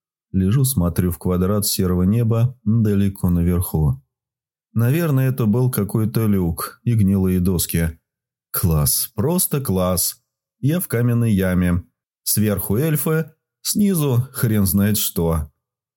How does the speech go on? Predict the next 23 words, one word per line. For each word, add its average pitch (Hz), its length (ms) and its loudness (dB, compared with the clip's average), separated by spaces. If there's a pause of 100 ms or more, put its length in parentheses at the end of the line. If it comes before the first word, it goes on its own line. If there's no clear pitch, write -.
Жизнь, 95 680 2
боль. 85 560 0 (560)
Буквально. 123 920 0 (720)
Пытаюсь 101 540 -2
встать - 760 -4 (180)
и 147 100 0
понимаю, 135 640 0
что 147 280 -2
не 151 140 2
всё 117 300 -2
так 127 260 -4
просто. 87 680 0 (540)
Нога, 110 680 0
точнее, 104 720 0 (200)
лодыжка, 95 840 0
простреливает 101 880 0
болью. 82 540 0 (600)
Больно 143 420 -2
так, 147 260 -2
что 101 180 -2
темнеет 104 520 2
в 95 100 0
глазах. 98 720 0